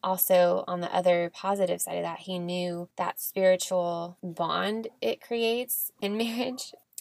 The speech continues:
I just became used to this behavior. That was just all I knew. I knew sensuality. I knew, um, how to look good. I knew how to use my body to get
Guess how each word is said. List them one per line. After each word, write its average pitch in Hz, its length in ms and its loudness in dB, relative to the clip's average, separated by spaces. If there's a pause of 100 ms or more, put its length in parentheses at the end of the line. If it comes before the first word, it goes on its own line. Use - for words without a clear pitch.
I 220 120 4
just 269 220 6
became 202 640 -2 (140)
used 190 640 0
to 180 120 0
this 175 180 4
behavior. 185 560 0
That 180 220 4
was 185 480 6
just - 260 -2 (140)
all 185 160 4
I 175 140 6
knew. 196 220 2
I 175 220 6
knew 180 220 0
sensuality. 180 960 2
I 175 140 0
knew, 175 500 0 (580)
um, 180 560 -2 (160)
how 208 180 6
to 208 120 8
look 208 180 4
good. 202 400 6
I - 160 0
knew 185 240 0
how 185 320 4
to 185 200 2
use 185 260 -2
my 208 120 2
body 196 500 2
to 185 140 -6
get 175 460 4